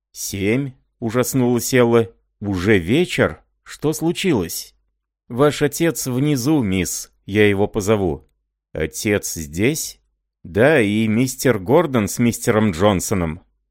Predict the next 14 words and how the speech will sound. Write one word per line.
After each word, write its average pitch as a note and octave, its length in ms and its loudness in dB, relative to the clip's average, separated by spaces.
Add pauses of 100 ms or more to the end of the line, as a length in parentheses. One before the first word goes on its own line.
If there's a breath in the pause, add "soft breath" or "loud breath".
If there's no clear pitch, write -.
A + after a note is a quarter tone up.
(120)
«Больше G2+ 420 -6
никого?» G#2 560 0 (460)
шепотом A#2 480 -2
спросила A#2 680 0
Элла. A2+ 460 2 (520)
«Нет, D#3 360 0
мисс, A#2+ 440 -2
другой G2+ 520 2
господин D#3 560 -2
прибудет C#3+ 480 -2
завтра A2 500 0
или D#3 340 -2
через C#3 400 -4
день». G2 400 -2